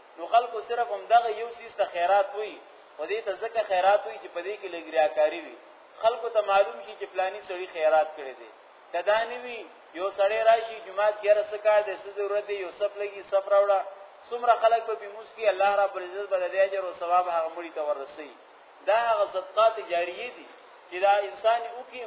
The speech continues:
مسلسل د هغې ثواب وررسان-، وررسېږي. یا یو طالب علم دی، غریب دی، د هغه لپاره یو کتاب واخیستو، هغه پکې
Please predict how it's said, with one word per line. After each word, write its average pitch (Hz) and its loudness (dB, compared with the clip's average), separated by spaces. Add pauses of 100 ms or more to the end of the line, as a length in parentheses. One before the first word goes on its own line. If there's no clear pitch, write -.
مسلسل 190 -2
د 220 0
هغې 190 0
ثواب 180 0
وررسان-، 156 -4 (140)
وررسېږي. 156 -6 (460)
یا 175 4
یو 220 2
طالب 202 2
علم 220 -2
دی، 214 -4
غریب 180 -6
دی، 208 -2
د 190 0
هغه 185 2
لپاره 190 4
یو 180 -8
کتاب 180 2
واخیستو، 185 0 (420)
هغه 185 6
پکې 214 -2